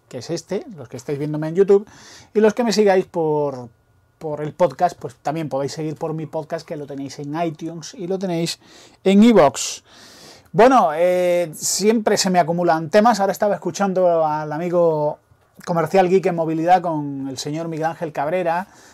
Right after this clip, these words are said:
hablando de iPhones y de la reciente adquisición del iPhone seis Plus del señor Comercial Geek, que por fin, por fin vuelve a las andadas. Y es que, eh, bueno, eh, si hay, es un motivo, es un motivo digno de ser mencionado,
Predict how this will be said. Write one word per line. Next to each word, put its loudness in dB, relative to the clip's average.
hablando -4
de 0
iPhones 2
y -8
de -10
la -10
reciente -6
adquisición -10
del -2
iPhone -10
seis -12
Plus -6
del -8
señor -6
Comercial -2
Geek, 2
que 2
por -6
fin, 2
por -4
fin -2
vuelve 4
a -2
las -4
andadas. 0
Y -8
es -8
que, 0
eh, -6
bueno, -4
eh, -14
si -6
hay, -4
es -10
un 0
motivo, 4
es -20
un -10
motivo 0
digno -2
de -2
ser -6
mencionado, -4